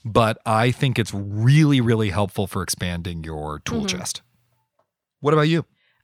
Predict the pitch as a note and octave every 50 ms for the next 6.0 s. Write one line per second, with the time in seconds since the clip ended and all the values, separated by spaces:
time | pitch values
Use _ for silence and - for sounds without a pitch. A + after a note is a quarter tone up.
0 | _ - A3 A#3+ C4 B3 - - D4+ F4+ G#4+ A#4+ A4+ G#4 D#4 C4+ B3 A3+ A#3 A#3
1 | A#3 B3 A#3+ - A3+ A3 A3 G#3 F3+ G3 G3 G3 G3 F#3+ G3 F#3+ - - F3+ F3+
2 | F#3+ G3 G3+ G3 F#3 - F3+ F3+ F#3 - - - G3+ F#3 F3+ - - E3+ F3 F3+
3 | - F#3+ F#3 F3+ F3+ F3+ - - F#3+ F#3 F3 - D#3 D#3 D#3 F3+ G3 G#3 - G3+
4 | F#3+ F3 D3+ C3 - - F3+ E3 D#3+ F3+ F3 D3 C#3+ - - - F3+ E3 F3 A3+
5 | A#3+ B3+ B3+ C4 C4 B3+ A#3 - - _ _ - G#3+ - A3 G#3 G3+ F3+ - -